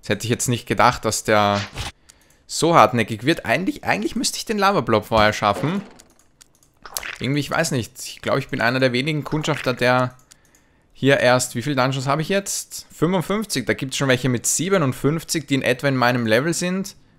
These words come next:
Hier auch fünfundfünfzig und Level achtundachtzig. Aber, oh, okay, der hat hier schon... Boah,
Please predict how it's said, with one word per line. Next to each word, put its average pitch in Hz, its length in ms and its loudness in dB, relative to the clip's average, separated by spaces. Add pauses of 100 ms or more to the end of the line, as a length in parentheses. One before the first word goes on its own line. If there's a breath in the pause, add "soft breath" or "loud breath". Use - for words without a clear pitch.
(320 soft breath)
Hier 135 180 8
auch 151 160 6
fünfundfünfzig 190 680 0
und 160 80 -4
Level 147 220 2
achtundachtzig. 147 880 -4 (460 soft breath)
Aber, - 440 -4
oh, 110 380 4
okay, 113 300 0
der 104 100 6
hat 101 160 4
hier 117 160 -2
schon... 110 340 -4 (1300)
Boah, 143 800 -2